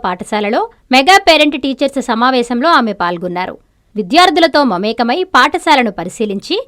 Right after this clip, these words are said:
విద్యార్థుల సమస్యలు అడిగి తెలుసుకున్నారు. పాఠశాల ప్రాంగణంలో మొక్కలు నాటారు. అనంతరం ప్రశాంతిరెడ్డి మాట్లాడుతూ, ముఖ్యమంత్రి చంద్రబాబు నాయుడు విద్యార్థుల భవిష్యత్తు కోసమే ఉపాధ్యాయులు, తల్లిదండ్రులు సమన్వయంతో ఉండాలన్న ఉద్దేశంతో ఈ మెగా పేరెంట్ టీచర్ సమావేశం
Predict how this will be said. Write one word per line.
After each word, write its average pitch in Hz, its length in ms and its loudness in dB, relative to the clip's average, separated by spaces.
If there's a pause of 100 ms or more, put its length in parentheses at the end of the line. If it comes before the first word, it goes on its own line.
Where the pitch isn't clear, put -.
(160)
విద్యార్థుల 339 480 2 (120)
సమస్యలు 269 500 0
అడిగి 185 220 -8
తెలుసుకున్నారు. 185 540 -8 (340)
పాఠశాల 359 480 4 (100)
ప్రాంగణంలో 240 520 0 (100)
మొక్కలు 208 380 -2
నాటారు. 170 360 -6 (240)
అనంతరం 330 400 2
ప్రశాంతిరెడ్డి 262 760 0
మాట్లాడుతూ, 185 440 -8 (320)
ముఖ్యమంత్రి 370 560 0
చంద్రబాబు 285 520 2
నాయుడు 254 220 2 (140)
విద్యార్థుల 285 580 2
భవిష్యత్తు 254 460 -4
కోసమే 247 360 -2 (140)
ఉపాధ్యాయులు, 254 640 0 (140)
తల్లిదండ్రులు 233 580 -2
సమన్వయంతో 226 580 -4 (100)
ఉండాలన్న 208 380 -2 (120)
ఉద్దేశంతో 202 520 -4 (300)
ఈ 285 100 2 (100)
మెగా 302 300 4
పేరెంట్ 339 380 4
టీచర్ 277 340 -2
సమావేశం 254 440 -2